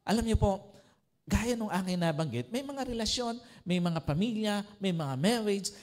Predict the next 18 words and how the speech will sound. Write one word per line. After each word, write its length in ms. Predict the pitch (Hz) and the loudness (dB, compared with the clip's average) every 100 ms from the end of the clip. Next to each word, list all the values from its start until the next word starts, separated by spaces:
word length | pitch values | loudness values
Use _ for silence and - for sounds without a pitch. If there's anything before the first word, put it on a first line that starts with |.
| - | -10
kahit 320 | - 277 285 | -4 -2 -2
na 160 | 277 254 | -2 -2
anong 240 | 262 220 - | -2 -4 -2
pilit 320 | 349 330 269 - | -2 0 -4 -2
ang 80 | 220 | 0
gawin 320 | 202 180 170 | 4 4 4
mong 400 | 175 262 226 202 - - _ _ | 2 0 -2 -6 -10 -20 _ _
buuin, 640 | - 240 311 - 202 233 262 - _ _ _ | 4 6 6 4 0 0 -6 -16 _ _ _
pag 160 | 185 156 | -4 -2
ayaw 320 | 139 139 180 | -2 0 0
ng 160 | 196 170 | -2 -4
isa, 240 | 143 214 | -2 -2
hindi 240 | 190 151 | -2 -2
talaga 320 | 143 139 147 208 | 4 4 4 -4
mapanatili 720 | 170 147 - 143 151 139 123 160 | -2 -4 -4 -4 -2 -2 0 2
na 160 | 180 | 2
buo 320 | 135 147 190 | 2 0 0
eh. 160 | 120 127 | -4 -6